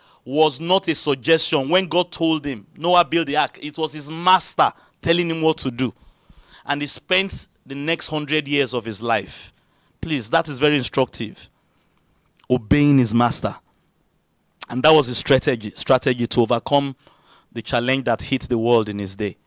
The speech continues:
Glory be to God. So when we talk about the name of the Lord, know that number one is your Savior, number two is your Master.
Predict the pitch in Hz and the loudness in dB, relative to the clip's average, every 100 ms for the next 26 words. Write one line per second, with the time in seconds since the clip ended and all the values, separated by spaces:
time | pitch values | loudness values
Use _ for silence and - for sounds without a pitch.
0 | _ _ _ _ _ _ 117 123 120 101 | _ _ _ _ _ _ 4 6 6 2
1 | 113 117 101 95 - - - _ _ _ | 0 -2 -4 -4 -6 -14 -18 _ _ _
2 | _ _ _ - - 160 190 - 185 160 | _ _ _ -16 0 4 4 4 2 4
3 | 175 156 165 160 143 139 156 147 170 165 | 4 2 -2 -4 -4 0 0 0 -2 0
4 | 147 151 151 147 165 151 139 135 160 156 | 0 2 0 2 2 0 -2 -2 0 2
5 | 156 143 139 - 156 123 127 135 139 - | 2 4 2 2 0 4 4 4 2 0
6 | 110 | -2